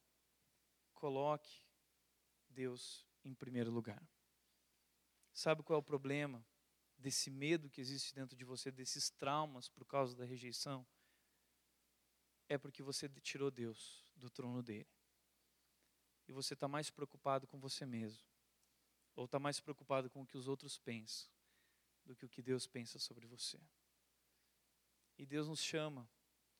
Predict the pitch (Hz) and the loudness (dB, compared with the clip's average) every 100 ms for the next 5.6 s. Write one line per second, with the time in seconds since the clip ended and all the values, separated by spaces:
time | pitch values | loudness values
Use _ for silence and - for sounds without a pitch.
0 | _ _ 147 - 156 156 135 160 175 175 | _ _ 0 4 4 2 0 0 2 2
1 | 147 165 175 156 - 156 147 - 135 143 | 8 8 8 4 -6 -6 -6 -6 -8 -6
2 | 139 123 113 131 - _ _ _ _ _ | -4 -4 -8 -12 -20 _ _ _ _ _
3 | _ _ - 160 165 165 160 156 156 170 | _ _ -2 0 4 4 6 6 6 4
4 | 160 139 151 156 147 143 143 143 - 147 | -2 -2 2 4 2 -2 -4 0 -2 -2
5 | 147 127 113 - - - | -6 -6 -6 -10 -14 -16